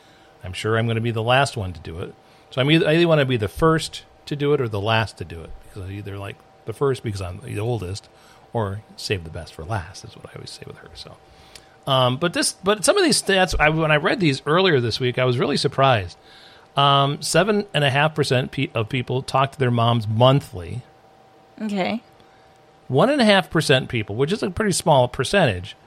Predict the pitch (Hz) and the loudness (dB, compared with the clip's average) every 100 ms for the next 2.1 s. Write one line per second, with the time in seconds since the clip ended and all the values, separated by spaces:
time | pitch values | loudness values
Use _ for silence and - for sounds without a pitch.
0 | _ - _ - - 190 175 175 180 - | _ -20 _ -10 0 2 4 4 2 2
1 | 170 160 143 139 - 185 160 160 143 117 | 4 6 4 2 2 4 4 2 4 2
2 | - | 0